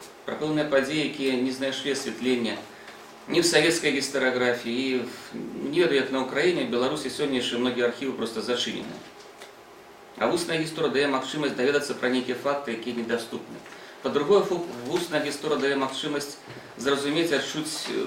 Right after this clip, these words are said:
нейкія падзеі ў ацэнках людзей. Як людзі гэтыя падзе-, падзеі ўспрымаюць? Бо, напрыклад, успрыняцце гісторыкамі, ну,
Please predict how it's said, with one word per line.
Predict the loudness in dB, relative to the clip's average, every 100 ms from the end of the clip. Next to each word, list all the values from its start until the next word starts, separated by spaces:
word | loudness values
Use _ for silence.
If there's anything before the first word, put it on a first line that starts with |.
| -2
нейкія | -2 -2 2
падзеі | 2 2 2 2
ў | 4 4
ацэнках | 2 0 0 0
людзей. | -2 -2 -2 -2 -6 -14 -18 -18 -18 -18 -18 -4
Як | 0 0 0
людзі | 0 0
гэтыя | 2 2 2
падзе-, | 2 2 0 2
падзеі | 2 2 -2
ўспрымаюць? | -4 -4 -4 -6 -8 -14 -18 -18 -18 -18 -6
Бо, | -2
напрыклад, | 0 2 2 2
успрыняцце | -2 0 4 4 4 0
гісторыкамі, | -2 4 6 6 4 2 0 -6 -16 -20 -20 -20 -18 -18 -20 -20 -16 0
ну, | 2